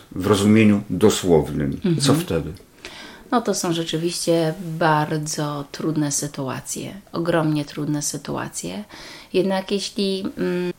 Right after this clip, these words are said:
Speaker 2: jest jakaś kobieta, która teraz nas słucha i jest właśnie w takiej sytuacji, która została opuszczona, odrzucona, no to cóż, to musi pamiętać o tym, że tak naprawdę cały czas nie jest sama.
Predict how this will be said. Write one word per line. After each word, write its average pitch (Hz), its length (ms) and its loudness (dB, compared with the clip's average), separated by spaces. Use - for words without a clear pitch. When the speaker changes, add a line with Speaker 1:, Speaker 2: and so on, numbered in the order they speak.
Speaker 2:
jest 208 200 2
jakaś 202 300 0
kobieta, 185 520 0
która 165 360 0
teraz 160 460 -2
nas 156 160 2
słucha 156 480 -2
i 156 160 0
jest 156 280 0
właśnie 147 280 -4
w - 60 -6
takiej 139 280 -4
sytuacji, 139 540 0
która 254 240 0
została 254 500 2
opuszczona, 139 800 -2
odrzucona, 175 920 0
no 202 100 4
to 196 140 0
cóż, - 520 -6
to 196 100 2
musi 190 220 0
pamiętać 175 560 -2
o 175 140 -2
tym, 208 360 -2
że 180 140 -4
tak 175 200 -8
naprawdę 175 440 -2
cały 170 320 -4
czas - 280 -8
nie 156 140 2
jest 156 160 -2
sama. 151 380 -4